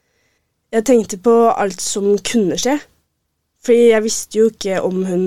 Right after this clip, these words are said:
skulle da sitte i fengsel eller ikke. Så,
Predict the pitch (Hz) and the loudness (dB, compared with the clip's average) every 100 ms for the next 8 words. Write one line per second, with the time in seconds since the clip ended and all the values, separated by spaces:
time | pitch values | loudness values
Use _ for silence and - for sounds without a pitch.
0 | 175 _ _ _ - - 254 208 202 196 | -4 _ _ _ -8 -2 0 2 2 0
1 | - 214 - 180 180 180 214 202 - 196 | -2 -8 -8 -8 -8 -8 -6 -4 -4 -4
2 | 190 196 - 240 - _ _ _ _ _ | -4 -6 -6 -10 -10 _ _ _ _ _
3 | _ _ - - | _ _ -12 -4